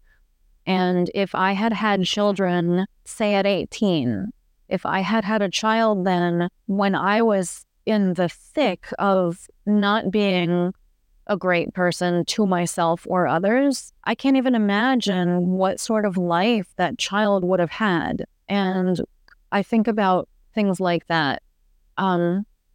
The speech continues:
so if a survivor can take away considering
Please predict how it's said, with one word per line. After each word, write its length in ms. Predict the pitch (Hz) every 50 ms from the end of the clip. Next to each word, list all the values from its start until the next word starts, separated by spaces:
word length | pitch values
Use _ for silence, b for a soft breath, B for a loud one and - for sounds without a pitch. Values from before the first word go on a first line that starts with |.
| _ _ _ _ _
so 540 | - - - 220 202 190 185 185 185 185 -
if 420 | - 208 208 214 208 - - - _ _ _ _ -
a 100 | 202 208
survivor 1120 | - - - 226 208 196 202 196 214 226 247 240 220 214 190 180 180 175 175 185 196 190 - _ _ _ _ _ _ _ _ _ _
can 200 | - 214 202 170
take 300 | - - 208 214 202 -
away 680 | 220 196 180 185 175 170 175 180 190 196 202 208 208 214 _ _ _ _
considering 1080 | - - - 233 220 202 - - - 269 302 311 294 254 214 202 185 180 170 180 180